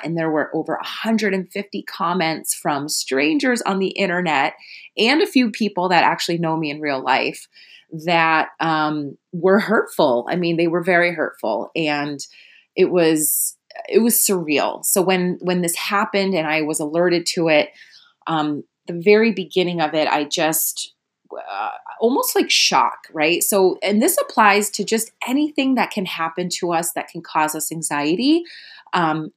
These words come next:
externally. So I'm gonna talk about this in the course, in the class, but there are internal factors that start anxiety and there are external factors. So right now, this is an external thing that happened in my environment that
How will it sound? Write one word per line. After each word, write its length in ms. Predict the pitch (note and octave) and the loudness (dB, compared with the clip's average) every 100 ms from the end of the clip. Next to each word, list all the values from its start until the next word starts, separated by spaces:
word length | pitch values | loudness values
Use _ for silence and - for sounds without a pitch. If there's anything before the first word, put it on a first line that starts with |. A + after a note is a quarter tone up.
| - | 0
externally. 920 | A3 - - - - F3 D#3 B2 F2+ | 2 2 -4 -4 0 0 0 -4 -4
So 180 | - F#3+ | 0 2
I'm 200 | F3+ - - | 2 -2 -4
gonna 180 | A3 A#3 | -2 0
talk 220 | - G3+ | 0 -2
about 180 | G3 E3+ | 0 -2
this 140 | F3 F3+ | -2 -4
in 80 | F#3+ | -4
the 80 | |
course, 540 | F#3+ - D#3 C3+ F3+ - | -6 -4 -2 -2 -2 -4
in 100 | F#3 | -4
the 60 | E3+ | -4
class, 460 | - D#3 C#3 D#3 | -2 -2 0 -4
but 280 | - E3+ - - - - _ _ | 0 0 0 -4 -20 -20 _ _
there 160 | A#3 | 2
are 180 | - F3 - | 4 2 2
internal 440 | C4+ C#4 C#4 C4+ | 0 2 0 2
factors 540 | C4 A3 - G#3+ G#3+ | 0 -2 0 -2 0
that 160 | - G3 | 0 0
start 380 | - - F3 - | 0 0 -2 -2
anxiety 580 | F#3+ F3 E3+ E3 E3+ - | -4 -2 0 0 -2 -2
and 100 | E3 | -4
there 140 | D3 | -4
are 180 | - - | -4 -4
external 580 | D3+ C3+ - - C#3 G2 | -4 -4 -6 -8 -10 -10
factors. 640 | - C#2+ - - C2 - - - - | -6 -8 -8 -12 -10 -12 -14 -18 -20
So 120 | - F#3 | -4 2
right 260 | A3+ D#4 | 2 2
now, 340 | G3+ F#3 F#3+ G3 | 2 4 2 2
this 180 | F#3+ | 0
is 160 | G3+ F#3+ | 0 -2
an 140 | E3 - - | -4 -4 0
external 1000 | F3+ - - - - F3 D#3+ D#3+ D#3 - - | 0 0 -8 -6 -4 -2 0 0 -2 -6 -10
thing 340 | - D#3+ E3+ E3+ | -4 -2 -2 -2
that 180 | D#3+ - | -4 -4
happened 420 | - C#3+ E3+ E3 | -8 -6 -6 -6
in 120 | D3 | -6
my 120 | D3 | -4
environment 720 | C#3 C#3+ C#3 C#3 F3+ G#3+ A#3 - | -6 -2 0 0 -2 -2 -4 -4
that 160 | D3+ | -4